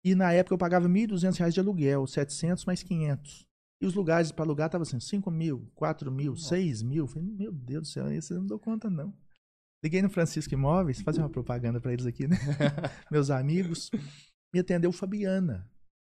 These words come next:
Speaker 1: Falei, Fabiana, eu tô em frente a um imóvel aqui pra alugar. Qual que é o valor do aluguel? Ah, cinco mil. Eu tô querendo um imóvel amplo pra montar uma empresa de contabilidade. Ela falou, vou arrumar um imóvel pra você. Falei, "Tá bom."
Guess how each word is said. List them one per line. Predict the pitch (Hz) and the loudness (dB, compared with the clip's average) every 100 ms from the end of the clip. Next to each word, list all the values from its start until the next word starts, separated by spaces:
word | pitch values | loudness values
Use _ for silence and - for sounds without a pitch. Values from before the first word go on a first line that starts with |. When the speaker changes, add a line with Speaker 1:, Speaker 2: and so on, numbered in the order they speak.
| _ _ _ _ _ _ _ | _ _ _ _ _ _ _
Speaker 1:
Falei, | 190 | -4
Fabiana, | 214 240 285 226 | -2 0 2 2
eu | |
tô | 240 | 0
em | 277 | -4
frente | 262 277 214 | -4 -4 0
a | 202 | 2
um | |
imóvel | 151 151 139 117 | 4 2 2 0
aqui | 120 247 262 208 | -2 0 0 0
pra | - | -2
alugar. | 127 117 180 226 208 170 | -4 0 2 2 0 0
Qual | 262 | -2
que | 277 | 0
é | |
o | 202 | 0
valor | 180 156 | 0 0
do | 151 | -2
aluguel? | 135 120 104 110 | -4 -4 -6 -6
Ah, | 180 233 202 _ _ _ | -12 -14 -20 _ _ _
cinco | _ 190 | _ -4
mil. | 220 233 175 117 - - _ _ _ - | -2 -2 -4 -4 -12 -20 _ _ _ -6
Eu | 208 | -4
tô | 285 | 0
querendo | 285 285 226 | -2 0 0
um | |
imóvel | 147 123 160 180 170 139 120 113 - - | 0 2 4 6 4 2 -2 -6 -8 -6
amplo | 165 175 180 175 165 143 120 | 0 4 4 2 0 -4 -8
pra | - 135 _ _ - | -12 -14 _ _ -12
montar | 120 123 - | -6 -4 -4
uma | 127 | -6
empresa | 120 123 117 | -4 -2 -4
de | |
contabilidade. | - 107 107 98 - 143 185 180 170 139 139 - - - _ 190 | -6 -10 -8 -10 -4 2 4 4 2 0 -6 -10 -20 -20 _ 0
Ela | |
falou, | 226 214 | 2 4
vou | 247 | 4
arrumar | 233 226 | 4 2
um | |
imóvel | 208 175 160 - | 4 4 4 4
pra | 147 | 2
você. | 127 - 101 90 | 2 -2 -6 -8
Falei, | 165 | -12
"Tá | - 247 | -6 2
bom." | 143 - | 2 2